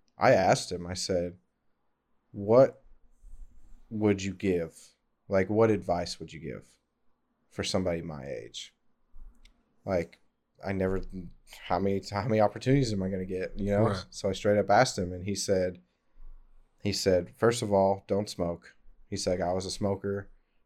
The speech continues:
Speaker 1: for several years. I had people that smoked, and they died way before I did." Uh, he quit. He said, "So don't smoke." He said, "The second thing is take care of your mind and your body." He said,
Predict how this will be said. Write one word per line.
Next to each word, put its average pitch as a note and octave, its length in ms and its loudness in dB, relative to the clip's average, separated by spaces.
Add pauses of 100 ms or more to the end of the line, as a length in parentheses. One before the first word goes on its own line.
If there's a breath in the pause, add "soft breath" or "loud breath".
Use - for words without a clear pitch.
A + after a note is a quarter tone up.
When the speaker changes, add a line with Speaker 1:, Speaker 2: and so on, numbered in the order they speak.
Speaker 1:
for - 100 -20
several G#2 340 4
years. G#2+ 340 2
I F#2+ 180 -2
had F2+ 300 -4
people G#2 280 -2
that G2+ 160 2
smoked, A2 460 0
and G2 120 -6
they F#2+ 100 2
died F#2+ 380 2
way F#2 180 -2
before F#2+ 360 -4
I E2+ 120 -2
did." - 220 -16 (1080)
Uh, D2 180 -2
he G#2 120 -4
quit. - 420 -2 (460)
He G#2 60 -8
said, - 220 -2
"So F#2 80 -6
don't A#2 240 2
smoke." E2+ 440 -6 (760)
He - 60 -8
said, F#2+ 260 4
"The - 60 -8
second B2 340 6
thing F#2 240 0
is F2+ 380 -10 (800)
take G#2 200 2
care G#2+ 260 6
of G2+ 80 0
your F2+ 100 -4
mind A#2 520 -2 (340)
and F#2+ 200 0
your F#2 100 -4
body." G#1+ 400 -4 (720)
He G2+ 120 -8
said, F2 480 0